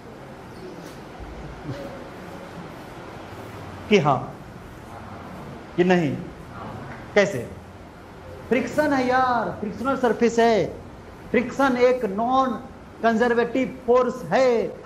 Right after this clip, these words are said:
जो खा जाएगा एनर्जी को। Energy loss रह-, होगा। हम नहीं पढ़ने वाले,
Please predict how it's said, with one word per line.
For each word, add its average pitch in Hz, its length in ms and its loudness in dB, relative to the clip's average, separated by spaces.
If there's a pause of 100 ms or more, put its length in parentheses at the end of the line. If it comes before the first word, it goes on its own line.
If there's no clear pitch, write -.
(160)
जो 233 420 4 (140)
खा 247 200 4
जाएगा 233 260 4
एनर्जी 196 360 2
को। 160 260 -2 (360)
Energy 214 260 4
loss 226 240 6
रह-, 165 240 0
होगा। 226 440 4 (4000)
हम 170 140 2
नहीं 165 160 2
पढ़ने 143 320 0
वाले, 139 280 0